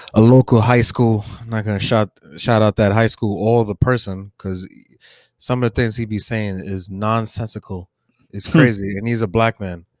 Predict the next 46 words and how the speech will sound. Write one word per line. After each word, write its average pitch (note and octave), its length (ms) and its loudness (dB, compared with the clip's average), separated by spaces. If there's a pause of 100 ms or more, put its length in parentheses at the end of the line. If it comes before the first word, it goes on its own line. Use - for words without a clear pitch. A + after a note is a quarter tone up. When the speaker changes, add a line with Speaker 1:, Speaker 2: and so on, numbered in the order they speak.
(500)
Speaker 1:
But - 40 -14
Speaker 2:
Jesus. G#2 520 2 (140)
Speaker 1:
he, A#2 300 -8
he A2 180 -10
put B2+ 240 -4
it A#2 60 0
on G#2+ 180 -6
his G2+ 120 -8
status A2+ 400 -4
today. G#2 380 -8
He G2 60 -8
goes, F#2+ 360 -10
he's B2+ 180 -12
not E3 140 2
educated. A#2 640 -4
This A#2 200 -6
is, B2 160 -6
that's B2 220 -4
another A#2 240 -2
problem. F#2+ 320 -6 (500)
He A2+ 60 -14
put C3 120 0
on B2 80 6
Speaker 2:
Yeah. A2+ 60 6
Speaker 1:
his A2 120 2
status A#2 360 -2
today. G#2+ 200 -2
He's G2 140 -4
like, G2 200 -2
"Oh, B2 420 0 (500)
you G#2+ 100 -10
know, A2 200 -2
white, A#2+ 220 2 (260)
uh, G2+ 480 -6 (160)
you A2+ 100 -8
know, G#2+ 140 2
white A#2+ 240 2
people B2 300 2
I C#3 140 4
know A2+ 340 0
is G2 140 -6
trying A2 240 -8
to G2 120 -10
uplift A2 480 -6
minorities." G2 600 -6
Huh? B2 400 -4